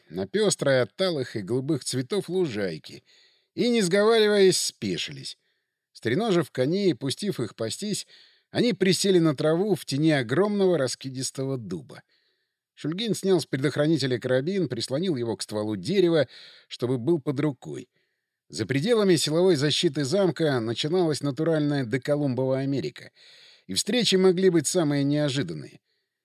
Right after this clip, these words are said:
Неторопливо закурил и приготовился слушать, не выражая на лице ни малейшей заинтересованности.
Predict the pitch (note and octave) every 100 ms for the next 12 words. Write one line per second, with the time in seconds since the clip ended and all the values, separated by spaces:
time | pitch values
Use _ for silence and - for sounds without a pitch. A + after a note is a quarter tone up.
0 | _ _ _ - D#3 F#3+ A#3 C4+ A3+ F3
1 | - F#3 G#3+ C4 A#3 F#3+ F3+ F3+ G#3+ A#3+
2 | A3+ A3+ G3 - D#3+ D#3 C3 A#2 - -
3 | - - - A#2 D3 D#3+ G#3+ G3+ F3+ F3+
4 | - F#3 E3 E3+ F3 E3+ B2+ - A2 B2+
5 | B2 C3 C3+ A#2 F#2 D#2+ C#2+ -